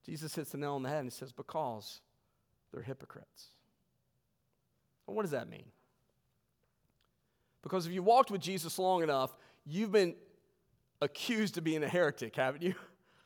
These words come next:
To be a heretic means this, that you pretend to be something that you're not. It's to put on a face and to put on a show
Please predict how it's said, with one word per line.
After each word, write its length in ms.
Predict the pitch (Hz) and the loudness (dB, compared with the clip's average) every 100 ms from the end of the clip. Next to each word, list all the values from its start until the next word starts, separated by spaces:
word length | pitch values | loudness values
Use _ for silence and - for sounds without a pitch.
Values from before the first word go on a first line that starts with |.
| _ _ _ _ _ _ _ _ _ _ _ _ _ _ _ _ _ _ _ _ _ | _ _ _ _ _ _ _ _ _ _ _ _ _ _ _ _ _ _ _ _ _
To 100 | - | -2
be 140 | 185 233 | 4 6
a 60 | |
heretic 480 | 180 226 233 - 180 | 8 6 6 4 2
means 260 | 175 160 135 | 2 2 0
this, 240 | 156 - | -2 -2
that 140 | 156 | -6
you 160 | - 147 | -6 -8
pretend 840 | - 139 - - 180 202 214 214 220 _ _ _ _ _ _ - | -8 -10 -8 -2 0 2 0 -2 -8 _ _ _ _ _ _ -8
to 120 | 170 | -8
be 300 | 127 156 170 | -2 -2 0
something 720 | 160 - 143 135 139 127 117 120 _ _ _ _ _ _ _ _ _ _ _ _ _ - | -2 0 -2 -2 -6 -6 -8 -12 _ _ _ _ _ _ _ _ _ _ _ _ _ -10
that 160 | 104 | -8
you're 100 | 107 | -8
not. 360 | 110 110 117 117 _ _ _ _ _ _ _ _ _ _ _ _ _ _ _ _ _ _ _ _ _ _ _ _ _ _ _ _ - | -10 -12 -14 -16 _ _ _ _ _ _ _ _ _ _ _ _ _ _ _ _ _ _ _ _ _ _ _ _ _ _ _ _ -12
It's 140 | - | -8
to 80 | 165 | -8
put 280 | - 208 196 | -2 2 6
on 160 | 185 | 6
a 60 | 147 | 4
face 720 | - - 170 170 175 165 - - | -2 0 4 6 4 0 -4 -4
and 100 | 143 | -4
to 60 | |
put 280 | 127 - 180 | -4 -2 0
on 260 | 165 160 131 | 0 -2 -4
a 60 | |
show 800 | 120 - - 156 131 123 113 110 | -6 -8 -4 0 0 0 -4 -8